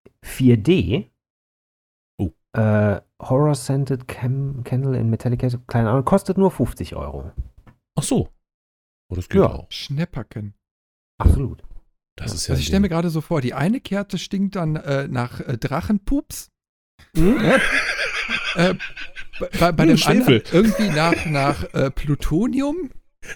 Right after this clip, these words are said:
Speaker 1: Ja.
Speaker 3: Und, und die andere dann nach Gedärm.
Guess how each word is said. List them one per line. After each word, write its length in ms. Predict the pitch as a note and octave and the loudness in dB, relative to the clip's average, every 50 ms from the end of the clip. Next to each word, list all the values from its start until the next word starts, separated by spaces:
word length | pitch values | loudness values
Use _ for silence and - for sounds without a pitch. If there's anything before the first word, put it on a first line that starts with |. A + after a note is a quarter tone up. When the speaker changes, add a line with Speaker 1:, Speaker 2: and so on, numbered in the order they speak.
| - - | -4 2
Speaker 1:
Ja. 420 | B2+ B2 A#2+ C#3 D#3+ - F4 E4+ - - - - - - - - - - - - - - - _ - - _ - - - _ _ - A#3+ - - - - _ - | 4 6 6 6 6 6 6 4 2 0 -6 -12 -12 -14 -14 -16 -16 -18 -20 -20 -20 -20 -20 _ -20 -18 _ -18 -18 -18 _ _ -10 -10 -10 -12 -16 -20 _ -6
Speaker 3:
Und, 300 | - F#3+ F3 E3 E4+ D#4+ | -2 0 2 2 4 4
und 140 | F3 E3 - | 4 4 4
die 100 | - - | 4 4
andere 320 | D3+ F3 B3+ D4 C#4 G#3 | 4 2 2 2 2 0
dann 160 | - G3+ G3 G3+ | 0 0 0 0
nach 180 | G#3 - - | -2 -2 -2
Gedärm. 680 | - F3+ D3 - D3+ C#3 C#3 D3+ D3+ C3+ G#2+ G2 G2 | -2 -2 0 2 2 2 2 2 0 0 -2 -2 -4